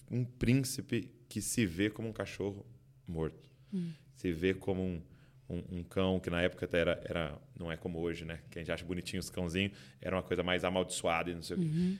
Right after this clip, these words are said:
Speaker 1: suja, né? Então, é, eu, eu fico assim chocado e eu acho que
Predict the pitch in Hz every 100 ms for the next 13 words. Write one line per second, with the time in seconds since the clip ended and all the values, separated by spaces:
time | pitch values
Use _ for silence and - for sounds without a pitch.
0 | - - 92 78 80 82 - - 98 120
1 | 131 - 107 113 117 110 95 - - -
2 | - - - - - - 113 113 120 135
3 | 127 120 123 - 107 127 117 113 110 110
4 | 110 110 - 120 101 -